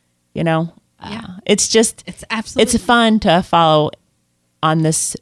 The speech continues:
Speaker 1: adventure.
Speaker 2: Right. And the reason that Cliff and I were talking about, um, being ready for that, for a bigger space
Speaker 1: Mm-hmm.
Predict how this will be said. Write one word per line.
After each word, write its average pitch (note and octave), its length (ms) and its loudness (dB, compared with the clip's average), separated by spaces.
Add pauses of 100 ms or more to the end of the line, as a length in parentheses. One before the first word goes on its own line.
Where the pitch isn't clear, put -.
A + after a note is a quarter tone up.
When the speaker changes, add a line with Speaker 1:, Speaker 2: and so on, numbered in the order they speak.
Speaker 1:
adventure. D#3 760 -2
Speaker 2:
Right. F3 260 -10
And A3 160 -4
the B3 100 -4
reason C4+ 340 -2
that A#3 160 -6
Cliff A3+ 220 -8
and G#3+ 100 -6
I G3 100 -4
were G3 100 -6
talking G#3+ 400 -6
about, F3 380 -4 (1080)
um, F3+ 580 -4
being G3 300 -2
ready G3 440 -4 (380)
for G3+ 380 -2
that, E3+ 600 -4 (800)
for A3+ 220 0
a G#3 120 0
bigger A3+ 280 -2
space F3 640 -4
Speaker 1:
Mm-hmm. A#3 320 4